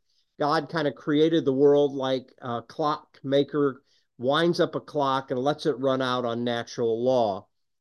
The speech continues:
We also kind of saw a change from an institutional type approach to religion to more of an individualistic approach.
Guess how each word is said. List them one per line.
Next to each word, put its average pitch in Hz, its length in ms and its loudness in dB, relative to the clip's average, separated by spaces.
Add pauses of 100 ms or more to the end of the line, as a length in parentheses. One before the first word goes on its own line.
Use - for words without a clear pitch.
(520)
We 165 100 6
also 277 320 4
kind 214 300 2
of 170 80 0
saw 170 260 6
a 143 100 2
change 135 920 -2 (560)
from 156 440 2
an 156 280 0
institutional 196 1160 0
type 127 360 -2
approach 123 680 -2
to 139 260 0
religion 135 560 0
to 143 140 -6
more 165 260 2
of 151 120 0
an 151 180 -2
individualistic 135 1080 0
approach. 107 520 -10